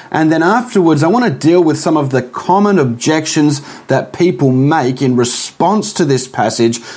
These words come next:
to try to make it fit into the doctrine of once saved, always saved.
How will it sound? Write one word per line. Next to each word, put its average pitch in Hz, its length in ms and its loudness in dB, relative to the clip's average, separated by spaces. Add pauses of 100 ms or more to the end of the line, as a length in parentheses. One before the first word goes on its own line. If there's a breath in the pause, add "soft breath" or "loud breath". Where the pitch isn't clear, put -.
to 160 100 0
try 196 260 0
to 214 320 -2
make 160 260 0
it - 160 -2
fit 208 520 -2
into 143 240 2
the 131 120 2
doctrine 147 500 -2
of 113 260 -4
once 123 360 -2
saved, 120 440 0
always 110 520 0
saved. 110 400 -2